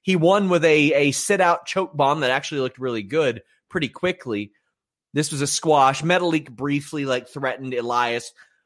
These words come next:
who was very funny sitting in the corner playing music. I like Elias here. It makes sense. It's just, it is hard to jump on that.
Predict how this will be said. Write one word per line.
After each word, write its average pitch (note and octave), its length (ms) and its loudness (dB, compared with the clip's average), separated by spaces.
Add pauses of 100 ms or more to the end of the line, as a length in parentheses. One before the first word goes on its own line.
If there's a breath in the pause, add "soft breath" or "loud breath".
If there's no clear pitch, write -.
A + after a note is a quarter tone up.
(160 soft breath)
who G3 220 4
was E3 260 2
very D3+ 400 2
funny C3+ 380 -4
sitting C3 340 -6
in B2 80 -8
the A#2 80 -10
corner A#2+ 420 -6
playing A#2+ 380 -4
music. G#2+ 420 -6
I A#2+ 100 0
like D3+ 340 0
Elias D#3+ 560 0
here. F2+ 260 -6 (300)
It D#3+ 120 0
makes D3 360 -2
sense. F#3 420 0
It's E3+ 180 -8
just, - 280 -4 (500)
it D#3 140 2
is E3 180 4
hard A#2+ 680 0
to A2+ 460 -4 (680)
jump D3+ 360 0
on A#2+ 140 0
that. A2 140 -6